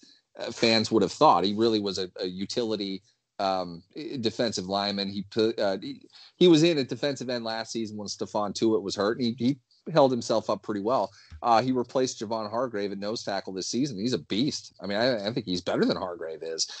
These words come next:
Um, he, he was playing a, an excellent level of football, uh, up until he got hurt. He went down and the wheels fell off. I mean, I, I don't know how many times in history you've seen what looked like truly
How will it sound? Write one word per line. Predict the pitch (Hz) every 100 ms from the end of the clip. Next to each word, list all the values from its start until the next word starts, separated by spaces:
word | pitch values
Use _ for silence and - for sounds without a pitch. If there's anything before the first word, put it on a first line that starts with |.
| - - -
Um, | 107 107 107 -
he, | 113
he | 98 190
was | 202 120
playing | - 147 131 117
a, | 120 110 131
an | 110
excellent | 110 123 - 110 104
level | 98 95 85
of | 87
football, | - 87 - 85 85 _ _
uh, | 95 95
up | 98 107 113
until | 98 117 98
he |
got | 95 90
hurt. | 90 95 - - -
He | - 185
went | 208 143
down | 117 120 127 127 131 -
and | 104
the | 95
wheels | 90 107 117 104 -
fell | - 98
off. | 90 85 76 - -
I |
mean, | 101 110 120
I, | 139 151 -
I | 165
don't | 226 135
know | 131 131 120
how | 117 123
many | 127 120
times | 131 123 98
in | 95
history | 113 - 113 101
you've | 104 117
seen | - 127 117 104 95 - - _ _
what | 110 117 110
looked | 117 - 110
like | 101 92 92 - _ _ _ _ _
truly | - 143 190 107 92